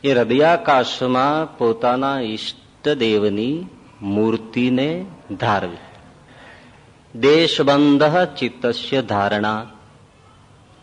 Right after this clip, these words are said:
નિયત કરેલા દેશ પ્રદેશમાં જ ચિત્તને ફરવા દેવું, એનું નામ ધારણા.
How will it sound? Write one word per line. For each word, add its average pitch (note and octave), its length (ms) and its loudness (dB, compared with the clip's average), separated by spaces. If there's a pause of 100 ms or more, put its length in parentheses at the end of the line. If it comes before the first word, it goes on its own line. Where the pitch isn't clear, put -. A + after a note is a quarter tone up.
(320)
નિયત D3 640 2
કરેલા D3 680 2
દેશ D3 440 0
પ્રદેશમાં C3+ 920 -2
જ D#3 100 -8
ચિત્તને C#3+ 500 -2
ફરવા D3+ 500 2
દેવું, C3 420 0
એનું A#2+ 540 0
નામ A2+ 360 -2
ધારણા. F#2+ 400 -6